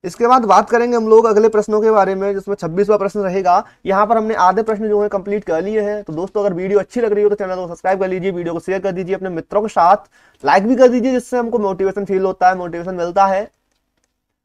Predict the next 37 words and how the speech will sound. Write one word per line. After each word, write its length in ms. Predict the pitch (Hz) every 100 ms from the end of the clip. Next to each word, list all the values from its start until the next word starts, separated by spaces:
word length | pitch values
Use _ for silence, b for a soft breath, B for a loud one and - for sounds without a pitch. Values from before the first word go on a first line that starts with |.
| _ -
अभी 120 | 175
बात 220 | 190 208
करेंगे 240 | 240 233 233
हम 100 | 240
लोग 120 | 226
अगले 240 | 151 196
प्रश्न 240 | 208 208 208
के 100 | 190
बारे 220 | 170 196
में। 160 | 185 190
यहाँ 240 | 190 214
देख 120 | 202 190
लीजिए, 240 | 196 202
छब्बीसवाँ 380 | 190 175 196 185
प्रश्न 220 | 185 208
है, 200 | 180 190
एक 240 | 175 190 -
होल्स्टीन 460 | 170 175 - 214
फ्रीजियन 380 | 202 185 175 196
संकर 380 | 196 175 202 202
नस्ल 240 | 190 185
की 120 | 196
गाय 240 | 180 147 175
है 140 | 175
हमारी, 400 | 170 165 156 190 _ _ _ -
पन्द्रह 280 | 214 254 262
लीटर 260 | 247 233
दूध 200 | 190 208
दे 200 | 151 196
रही 220 | 208 202 196
है, 140 | 196 b b b -
पन्द्रह 380 | 214 226 269 277
प्रतिशत 720 | 277 226 - 233 240 233 - _ _
डीसीपी 680 | 139 233 277 277 254 240 262
वाले 360 | 202 156 135 - _ -
उत्पादन 420 | - 202 190 220 -
आहार 440 | 180 180 214